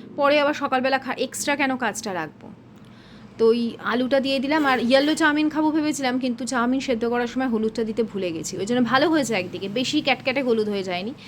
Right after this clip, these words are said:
তার জায়গায় ওই ডিম, আলু, সরি, তোমার আলু আর পেঁয়াজ দিয়েছিলাম, তার মধ্যে হলুদ দিয়ে, নুন দিয়ে, গোলমরিচ দিয়ে খুব ভালো করে হাই ফ্লেমে ভেজেছি, ভালো করে ভেজেছি। তারপরে সেদ্ধ করে রাখা চাউটা দিয়ে আরও হাই ফ্লেমে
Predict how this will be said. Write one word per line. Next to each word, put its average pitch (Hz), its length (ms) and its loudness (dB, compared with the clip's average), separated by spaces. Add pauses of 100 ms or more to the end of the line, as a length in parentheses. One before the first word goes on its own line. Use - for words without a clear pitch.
(260)
তার 240 160 4
জায়গায় 247 260 0
ওই 254 160 0
ডিম, 247 340 0
আলু, 226 340 0
সরি, 208 360 -4 (120)
তোমার 214 240 -6
আলু 226 260 0
আর 240 140 -2
পেঁয়াজ 226 280 -2
দিয়েছিলাম, 262 400 -4
তার 214 180 -4
মধ্যে 214 300 -4
হলুদ 226 260 -2
দিয়ে, 240 300 0
নুন 240 300 2
দিয়ে, 247 160 0
গোলমরিচ 220 480 -2
দিয়ে 233 140 -2
খুব 302 240 -6
ভালো 240 220 0
করে 233 140 -2
হাই 214 200 0
ফ্লেমে 240 260 -2
ভেজেছি, 170 400 -10 (100)
ভালো 285 340 2
করে 254 180 2
ভেজেছি। - 460 -10 (640)
তারপরে 262 480 2
সেদ্ধ 226 300 -4
করে 226 240 -2
রাখা 233 220 -4
চাউটা 220 520 -4 (180)
দিয়ে 262 280 0
আরও 240 340 2
হাই 226 260 -4
ফ্লেমে 240 440 -4